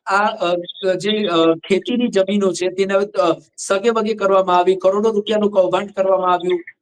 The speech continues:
અ, પૈસા, અ, લઈને જમીન, અ, બીજાને વેચી મારવામાં આવી, આ કોના દ્વારા કરવામાં આવ્યું છે?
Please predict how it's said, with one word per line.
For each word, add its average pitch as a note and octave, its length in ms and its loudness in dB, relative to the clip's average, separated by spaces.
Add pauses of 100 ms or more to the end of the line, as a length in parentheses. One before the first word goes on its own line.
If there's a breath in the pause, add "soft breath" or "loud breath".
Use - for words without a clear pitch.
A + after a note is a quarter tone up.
(100)
અ, F3 140 2
પૈસા, G#3+ 500 0
અ, G3 400 0
લઈને G#3+ 360 0
જમીન, G#3 340 0 (120)
અ, G#3+ 60 -6
બીજાને G#3 380 -4
વેચી G3+ 300 -2
મારવામાં F#3 460 2
આવી, F#3 180 -2 (180)
આ A3 80 0
કોના A3+ 280 0
દ્વારા G#3+ 280 2
કરવામાં F#3+ 380 0
આવ્યું F3+ 220 -2
છે? - 240 -8